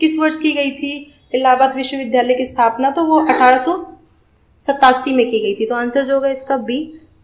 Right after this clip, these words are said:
वर्ष अठारह सौ सतासी में। क्वेश्चन नंबर इक्कीस, शरीर के सभी अंगों का तापक्रम बनाए रखने के लिए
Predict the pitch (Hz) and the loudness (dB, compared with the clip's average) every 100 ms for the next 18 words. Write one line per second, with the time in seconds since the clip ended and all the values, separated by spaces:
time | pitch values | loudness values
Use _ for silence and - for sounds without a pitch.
0 | - 240 254 269 254 240 254 320 277 - | 0 4 4 4 4 2 2 0 0 2
1 | 208 - 214 190 - - _ _ _ _ | 0 -2 -6 -8 -14 -20 _ _ _ _
2 | _ _ _ _ _ _ _ _ _ 269 | _ _ _ _ _ _ _ _ _ -2
3 | 269 285 285 285 254 - 269 311 - - | -2 -4 -4 -2 -2 -6 -8 -8 -10 -20
4 | - - - - - - - - - - | -20 -20 -20 -20 -20 -20 -20 -20 -18 -4
5 | 277 269 302 311 311 302 302 - 277 262 | 0 2 2 0 -2 -6 -8 -4 -2 0
6 | 302 285 269 262 262 - 247 233 - - | -2 -2 -2 0 -2 0 0 0 -6 -4
7 | 247 240 220 214 220 220 220 214 220 208 | -2 -2 -2 -2 -2 -4 -6 -8 -8 -4
8 | 240 | -4